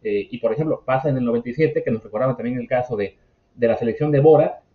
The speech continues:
que queda en tercer lugar de la Copa América, que califica caminando a la Copa del Mundo,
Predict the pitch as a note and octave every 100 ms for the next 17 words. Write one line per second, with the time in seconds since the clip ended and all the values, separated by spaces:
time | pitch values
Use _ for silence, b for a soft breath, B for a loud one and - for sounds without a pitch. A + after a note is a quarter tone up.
0 | - A#2 - E3 C3+ C3+ A#2 A#2 G3+ G3
1 | D#3+ D#3+ C3+ D3 B2+ C3+ D3 D#3+ F3 -
2 | - - C3 A2+ A2+ A2 G#3+ C#3+ C#3 B2+
3 | C3+ D#3 C3 A2 D3+ C3+ C3+ E3+ F#3+ A3